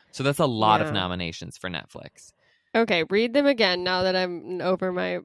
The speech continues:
Speaker 2: The Two Popes confusion. <laughs>
Speaker 1: Okay. The Irishman, Marriage Story, nineteen seventeen, which is the World War One movie that's not out yet,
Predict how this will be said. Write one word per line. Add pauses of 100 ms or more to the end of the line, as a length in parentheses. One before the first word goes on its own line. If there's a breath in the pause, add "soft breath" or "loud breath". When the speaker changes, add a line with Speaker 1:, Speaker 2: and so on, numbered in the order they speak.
(260)
Speaker 2:
The
Two
Popes
confusion. (100)
<laughs>
Speaker 1:
Okay. (240)
The
Irishman,
Marriage
Story,
nineteen
seventeen,
which
is
the
World
War
One
movie
that's
not
out
yet,